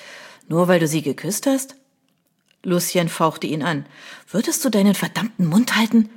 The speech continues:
Er blickte sich um, als würde sich irgendwer für ihre Unterhaltung interessieren. "Du weißt, dass ich seit Wochen darüber nachdenke. Lange vor dem Kuss."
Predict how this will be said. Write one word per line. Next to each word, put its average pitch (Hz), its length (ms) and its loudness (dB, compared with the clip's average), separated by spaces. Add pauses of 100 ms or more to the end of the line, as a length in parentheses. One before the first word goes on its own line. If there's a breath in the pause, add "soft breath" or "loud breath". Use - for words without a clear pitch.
(680 soft breath)
Er 202 140 2
blickte 220 320 2
sich 185 260 -2
um, 208 180 4
als - 300 -2
würde 185 200 4
sich 165 240 -6
irgendwer 190 460 0
für 175 140 -6
ihre 165 180 -2
Unterhaltung 160 580 -2
interessieren. 143 680 -4 (840 soft breath)
"Du 175 100 -6
weißt, 190 500 0
dass 156 160 -4
ich - 140 -4
seit 208 320 0
Wochen 202 240 2
darüber 151 320 0
nachdenke. 147 600 -2 (600 soft breath)
Lange 170 240 4
vor 170 220 0
dem 156 120 0
Kuss." - 380 -6